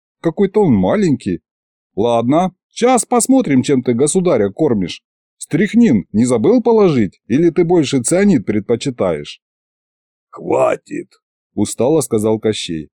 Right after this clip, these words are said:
Speaker 2: Посмеемся, когда Палыча вернем.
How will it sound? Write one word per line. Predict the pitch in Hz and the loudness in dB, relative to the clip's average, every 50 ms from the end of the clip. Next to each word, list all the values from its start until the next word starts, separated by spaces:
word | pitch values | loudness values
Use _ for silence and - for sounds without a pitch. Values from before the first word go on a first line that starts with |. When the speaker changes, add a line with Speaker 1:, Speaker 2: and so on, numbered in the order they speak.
| _ _ | _ _
Speaker 2:
Посмеемся, | 131 143 127 - - 90 98 95 87 82 - 196 220 196 - - 143 120 98 - _ | -4 -4 -4 -4 -8 -10 -10 -8 -4 0 0 2 2 2 0 0 -2 -2 -2 -4 _
когда | - 95 104 101 95 98 139 175 180 151 - _ _ | -8 -8 -6 -6 -2 -2 0 0 0 -2 -4 _ _
Палыча | - 156 190 160 123 110 90 - 92 82 | -2 0 0 0 0 -2 -4 -6 -12 -10
вернем. | 85 95 104 110 110 98 95 101 95 85 80 78 - | -6 -6 -4 -4 -4 -4 -4 -6 -6 -6 -8 -12 -16